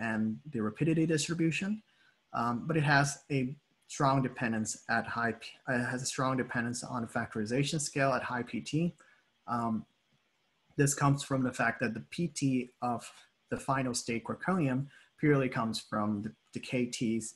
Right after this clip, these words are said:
the sum of the K Ts from the, from the off-shell gluon. So it has a,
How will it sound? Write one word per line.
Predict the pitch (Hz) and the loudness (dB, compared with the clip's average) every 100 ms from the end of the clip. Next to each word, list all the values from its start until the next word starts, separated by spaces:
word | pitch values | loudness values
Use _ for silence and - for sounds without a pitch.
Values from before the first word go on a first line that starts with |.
| - | -8
the | 135 | -4
sum | 151 160 | 0 2
of | 143 | 2
the | |
K | 139 131 113 | 0 -2 -4
Ts | - 110 107 - _ _ _ | -2 -4 -4 -8 _ _ _
from | - - 107 101 104 - | -14 -2 0 0 -4 -6
the, | 120 107 101 101 - _ | -4 -2 -2 -6 -12 _
from | - 117 | -6 -4
the | 104 | -2
off-shell | 104 101 - 110 85 | -2 -2 -6 -8 -8
gluon. | 95 90 113 143 | -8 -8 -8 -10
So | - 110 | -6 -2
it | 107 | -2
has | 131 127 127 | 0 0 0
a, | 113 | -2